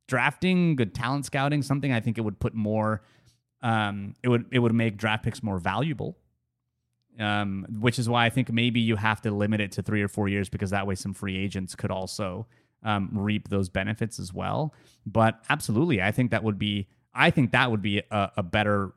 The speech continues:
definition or redefinition of what the franchise player should be, as opposed to just basically screwing a player out of security and being able to keep them for whatever.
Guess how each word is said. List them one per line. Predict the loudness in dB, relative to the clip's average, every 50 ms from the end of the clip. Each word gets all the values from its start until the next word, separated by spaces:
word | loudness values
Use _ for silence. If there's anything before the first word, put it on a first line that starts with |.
| -8 -2
definition | 0 0 2 2 0 -2 -2 -2 -2 -2 -2 -2
or | 0 0
redefinition | 2 2 2 2 0 -2 -4 -4 -4 -4 -4 -4 -4 -6
of | -6 -6
what | -8
the | -10 -8
franchise | -6 -6 -6 -4 -4 -6 -6 -6
player | -4 -4 -4 -6
should | -6 -8 -6
be, | -4 -2 -2 -2
as | -2 -4
opposed | -6 -6 -6 -6 -6 -6
to | -8 -12
just | -10 -8
basically | -8 -8 -6 -6 -6 -6
screwing | -4 -6 -4 0 0 0 2 0 -2 -4
a | -4
player | -6 -4 -4 -4 -4 -4 -4 -6 -8 -10 _ -20 -20 _ _ -2
out | 0 2 2 2
of | 2 0 0
security | -2 -4 -4 -4 -4 -2 0 2 4 4 4 2 0 0
and | -2 0 0
being | 0 0 0 0
able | 0 -2 -2
to | -4 -4
keep | -4 -4 -6 -4 -4
them | -4 -6 -4
for | -4 -4 -4 -4
whatever. | -2 -2 -2 -2 -4 -4 -8 -12 -14